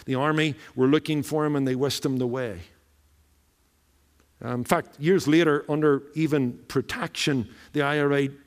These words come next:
hunted him down and shot him six times, and he survived. Hi-, his story's amazing. It's been written into a book and a movie.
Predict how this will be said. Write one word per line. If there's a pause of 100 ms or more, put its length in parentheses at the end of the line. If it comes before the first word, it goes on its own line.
(120)
hunted
him
down
and
shot
him
six
times, (260)
and
he
survived. (1200)
Hi-,
his
story's
amazing.
It's
been
written
into
a
book
and
a
movie.